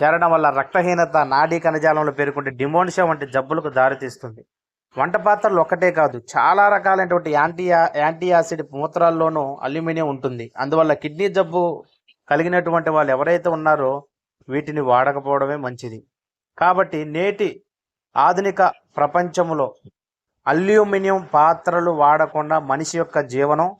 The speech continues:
కొనసాగడం లేదు. మనం టీ తాగే గ్లాసుల నుంచి, ఆ, వంట వండుకునే ప్రతి పాత్రని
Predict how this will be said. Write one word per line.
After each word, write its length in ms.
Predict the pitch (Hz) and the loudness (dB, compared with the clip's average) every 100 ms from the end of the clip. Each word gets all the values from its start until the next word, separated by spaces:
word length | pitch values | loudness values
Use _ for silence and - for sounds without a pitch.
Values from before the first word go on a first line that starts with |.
| - | -4
కొనసాగడం 580 | 131 135 139 135 135 127 | -4 0 0 0 -2 -4
లేదు. 260 | 117 113 151 _ | -10 -14 -20 _
మనం 300 | 139 147 151 139 - | -2 -2 -2 -8 -8
టీ 160 | 170 | -6
తాగే 340 | 180 180 175 170 | 0 0 0 -4
గ్లాసుల 440 | 139 147 165 180 | 0 2 2 0
నుంచి, 540 | 175 170 160 160 156 _ _ _ _ _ _ 147 | -6 -8 -8 -10 -10 _ _ _ _ _ _ 2
ఆ, 80 | 143 143 143 139 135 | 6 6 6 4 2
వంట 220 | 127 156 165 190 | 0 -2 0 -2
వండుకునే 460 | 185 180 185 175 | 0 -2 -2 -2
ప్రతి 520 | 143 160 151 _ 180 | -2 -4 -4 _ -6
పాత్రని 800 | 143 - 151 - - 202 196 135 | -4 2 2 2 0 -2 -2 -4